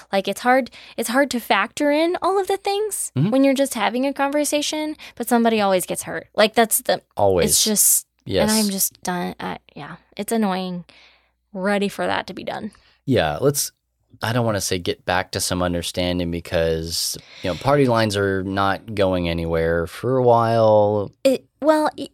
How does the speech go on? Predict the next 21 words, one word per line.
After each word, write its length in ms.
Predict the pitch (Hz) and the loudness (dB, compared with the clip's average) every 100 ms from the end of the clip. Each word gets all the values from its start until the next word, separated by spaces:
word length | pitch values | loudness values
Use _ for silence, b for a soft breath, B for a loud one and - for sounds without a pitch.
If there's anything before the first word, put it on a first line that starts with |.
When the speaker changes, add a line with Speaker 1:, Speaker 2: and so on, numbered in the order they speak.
| _ _ - | _ _ -2
Speaker 1:
and 140 | 302 | 0
that's 260 | 339 339 - | 2 0 2
the 140 | 240 | 2
weird 480 | 208 208 208 214 208 | 2 2 2 0 -4
thing 320 | - 196 202 | -2 0 0
about 360 | 196 180 185 185 | -2 -2 -2 0
it 300 | 190 190 113 | 2 2 2
Speaker 2:
<laughs> 0 | |
Speaker 1:
is 200 | 196 160 | 2 2
that 160 | 110 107 | 4 4
Speaker 2:
Rolling 180 | 117 107 | 4 2
into 260 | 107 107 | 0 0
an 60 | 98 | 0
election 340 | 95 101 - 240 | 2 2 4 4
Speaker 1:
all 240 | 269 302 | 6 6
Speaker 2:
year 100 | 311 | 6
Speaker 1:
of 60 | 294 | 6
Speaker 2:
here. 80 | |
Speaker 1:
this 260 | 302 285 294 | 6 6 4
has 180 | 247 220 | 0 0
been, 320 | 226 220 180 | 0 0 -2